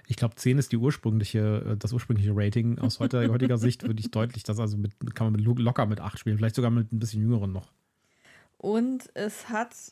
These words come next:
Speaker 2: eine Bewertung von sieben Komma eins.
Speaker 1: Es gibt sogar ein, äh, ein Kinder-Katan.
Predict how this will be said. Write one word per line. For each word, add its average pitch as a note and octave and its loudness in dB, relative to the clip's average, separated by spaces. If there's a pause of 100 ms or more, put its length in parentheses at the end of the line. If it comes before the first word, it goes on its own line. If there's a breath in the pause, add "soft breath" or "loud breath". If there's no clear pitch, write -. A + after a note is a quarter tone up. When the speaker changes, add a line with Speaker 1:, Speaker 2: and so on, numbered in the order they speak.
(140)
Speaker 2:
eine F#3+ -2
Bewertung C4 -4
von A3 0
sieben A3 2
Komma A#3+ 0
eins. D#3+ -4 (680 soft breath)
Speaker 1:
Es - -2
gibt F3+ -6
sogar F#3 0
ein, D#3 2
äh, C3 0
ein A#2 2
Kinder-Katan. A2 0